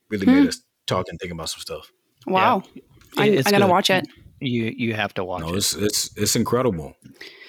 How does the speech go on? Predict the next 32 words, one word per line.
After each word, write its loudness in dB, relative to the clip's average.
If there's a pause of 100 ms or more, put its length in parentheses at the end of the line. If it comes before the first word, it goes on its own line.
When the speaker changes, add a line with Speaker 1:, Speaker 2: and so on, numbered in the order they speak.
(300)
Speaker 2:
Um, 4
my 4
last 4
question 4
for 2
you. 4 (180)
I'm 6
sure 4
you 6
do 4
a 4
lot 4
of 4
podcasts 2
and 6
interviews. 4 (460)
What 6
is 4
Speaker 1:
Mm-hmm. 4
Speaker 2:
a 0
question 4
you 6
wished 4
people 4
asked 0
you 8 (240)
that 4
nobody's 6
ever 4
asked 4
you 4
before? 2